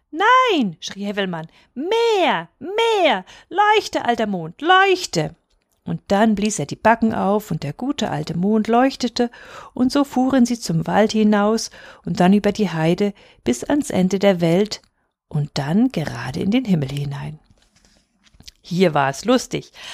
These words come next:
Alle Sterne waren wach und hatten die Augen auf und funkelten, dass der ganze Himmel blitzte. „Platz da!“, schrie Häwelmann und fuhr in den hellen Haufen hinein,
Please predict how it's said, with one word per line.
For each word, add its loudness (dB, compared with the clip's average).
Alle 2
Sterne 2
waren -4
wach 0
und -6
hatten -4
die -10
Augen 4
auf 0
und -8
funkelten, -2
dass -4
der -2
ganze -2
Himmel 4
blitzte. -6
„Platz 2
da!“, 4
schrie -8
Häwelmann -2
und -10
fuhr -4
in -6
den -10
hellen 0
Haufen 0
hinein, 2